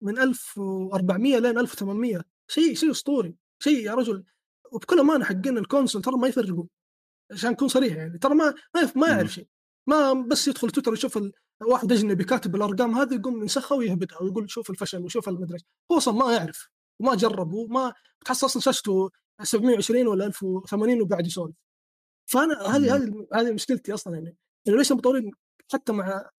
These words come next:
Speaker 1: وجود التقنيات هذه ما هم قاعدين يستخدمونها؟ يعني شفنا الع-، ألعاب نازلة مؤخرا يستخدمون ال، اف اس ار وان، واللي يستخدم لي ال اف اس ار تو بوينت زيرو، بس ما هو قاعد يستخدم ال تو بوينت وان. يعني شيء، شيء غريب.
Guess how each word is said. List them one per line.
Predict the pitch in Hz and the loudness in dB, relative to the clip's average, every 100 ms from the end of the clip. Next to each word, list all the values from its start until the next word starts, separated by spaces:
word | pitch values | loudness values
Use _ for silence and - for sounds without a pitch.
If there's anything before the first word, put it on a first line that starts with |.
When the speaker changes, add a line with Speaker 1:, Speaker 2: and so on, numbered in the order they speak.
| - | -4
Speaker 1:
وجود | 190 247 | 0 0
التقنيات | 220 220 240 240 | -2 -2 -4 -4
هذه | 247 240 | -4 0
ما | 262 | 0
هم | |
قاعدين | 254 208 247 | 0 -4 -4
يستخدمونها؟ | - - 196 247 185 185 _ _ _ _ - | -6 -10 -6 -6 -6 -10 _ _ _ _ 0
يعني | 196 | 2
شفنا | 269 233 226 | 2 0 0
الع-، | 220 247 208 | 0 0 -2
ألعاب | 220 247 _ 247 | -2 -4 _ -2
نازلة | 247 214 190 | -2 0 -4
مؤخرا | 220 233 262 269 _ _ _ | -6 -6 -6 -8 _ _ _
يستخدمون | - 214 294 262 220 | -8 0 2 4 2
ال، | 214 247 _ 214 208 | -2 -10 _ 0 0
اف | 226 | -4
اس | - 233 | -2 2
ار | 214 | 2
وان، | 196 226 214 - _ _ | 2 0 -4 -12 _ _
واللي | 240 254 | 4 4
يستخدم | - 180 247 | 2 0 2
لي | 214 | 2
ال | 208 | -2
اف | - | -6
اس | 190 - | -8 -2
ار | 226 202 180 180 _ | -2 -2 -6 -18 _
تو | 240 | 0
بوينت | 202 202 180 | 2 2 2
زيرو، | 170 240 269 269 | 0 0 -2 -4
بس | 190 247 | -4 -2
ما | |
هو | 226 | 0
قاعد | 190 | -2
يستخدم | 185 - 170 190 | -4 -4 -2 -4
ال | 185 | 0
تو | 220 | 0
بوينت | 175 170 202 | 0 -4 -6
وان. | 190 - _ _ _ _ _ | -10 -14 _ _ _ _ _
يعني | 185 214 208 | -2 -2 0
شيء، | - 302 226 | 2 2 2
شيء | 233 254 | 2 2
غريب. | 202 208 | 4 0